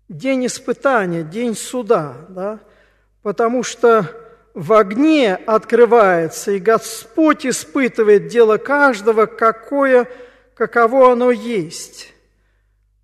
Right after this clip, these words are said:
У кого дело, которое он, э, строил, устоит, тот полу-, получит награду, а у кого дело сгорит, тот потерпит урон.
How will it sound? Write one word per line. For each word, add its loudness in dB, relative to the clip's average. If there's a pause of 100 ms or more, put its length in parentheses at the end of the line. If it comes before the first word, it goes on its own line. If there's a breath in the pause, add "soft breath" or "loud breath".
У -16
кого 0
дело, 2
которое 0
он, -4
э, -6
строил, 0
устоит, -4
тот -2
полу-, -2
получит -8
награду, -6 (1900)
а -6
у -6
кого 0
дело 0
сгорит, -2
тот -4 (840)
потерпит -6
урон. -4